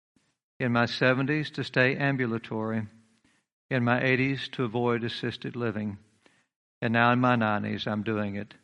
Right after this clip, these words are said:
of pure defiance." <laughs> But he could exercise all he liked. Dick Van Dyke is not exercising anymore.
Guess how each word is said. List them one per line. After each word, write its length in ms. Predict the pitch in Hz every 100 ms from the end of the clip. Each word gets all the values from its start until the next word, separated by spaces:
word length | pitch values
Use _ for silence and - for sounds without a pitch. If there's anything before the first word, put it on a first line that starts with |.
| _
of 180 | 123 -
pure 280 | - 110 101
defiance." 800 | 104 - 101 98 104 - - - _ _ _ _ _ _ _ _ - _ - 127
<laughs> 80 | 120 - _ _ _ _ _ _ - _ _ _ _ _ _ _ _
But 140 | 117 113
he 140 | 131
could 160 | 123 135
exercise 680 | 139 - 143 - 143 139 131
all 200 | 143 139
he 80 |
liked. 420 | 151 156 131 113 -
Dick 140 | 135
Van 320 | 127 131 123
Dyke 360 | 127 139 120 117
is 120 | 113
not 160 | 120 113
exercising 760 | 123 - 110 113 104 104 107
anymore. 640 | 107 107 110 120 104 95